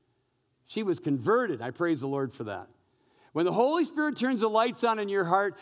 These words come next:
that's when you can see, that's when you can believe. Just like those disciples, when Jesus broke the bread, they said, "Their eyes are open." They said to one another, "Did not our hearts burn within us?"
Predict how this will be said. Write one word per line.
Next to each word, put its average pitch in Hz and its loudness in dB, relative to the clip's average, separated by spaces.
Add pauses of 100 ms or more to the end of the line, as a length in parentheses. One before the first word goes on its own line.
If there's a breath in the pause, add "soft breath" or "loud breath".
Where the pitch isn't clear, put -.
(140 loud breath)
that's 233 2
when 285 2
you 285 4
can 269 0
see, 226 0 (180 loud breath)
that's 196 2
when 285 2
you 285 2
can 269 2
believe. 208 2 (280 loud breath)
Just 233 0
like 285 2
those 269 2
disciples, 220 2 (140 loud breath)
when 226 2
Jesus 262 0
broke 247 0
the 240 -2
bread, 214 4
they 208 2
said, 208 -2
"Their 202 4
eyes 269 4
are 226 4
open." 285 2
They 220 2
said 277 0
to 277 -2
one 262 2
another, 254 0 (260 loud breath)
"Did 339 4
not 277 4
our 277 4
hearts 269 4 (220 loud breath)
burn 330 4
within 269 2
us?" - -2